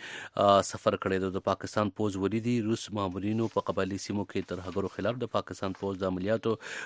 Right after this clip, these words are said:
په اړه معلومات غونډ کړي دي. د پاکستان پوځ د مطبوعاتو څانګې اس پی آر ویلي دي، روسي پوځي مامورین د زیارت پنجشنبې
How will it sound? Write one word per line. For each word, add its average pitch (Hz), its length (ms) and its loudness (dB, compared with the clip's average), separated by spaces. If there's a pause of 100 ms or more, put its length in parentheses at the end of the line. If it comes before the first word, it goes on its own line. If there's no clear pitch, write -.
په 104 80 2
اړه 104 280 2 (220)
معلومات 95 500 4
غونډ 90 200 -4
کړي 92 220 -2
دي. 92 140 -4 (300)
د 104 140 -2
پاکستان 101 440 0
پوځ 110 220 4
د 110 100 -2
مطبوعاتو 98 380 2
څانګې 101 400 -2
اس - 140 -10
پی 98 100 2
آر 98 160 2
ویلي 107 180 0
دي، 127 220 -2 (320)
روسي 104 280 -4
پوځي 104 460 0
مامورین 104 480 2
د 117 220 -2
زیارت 98 300 0
پنجشنبې 95 560 -2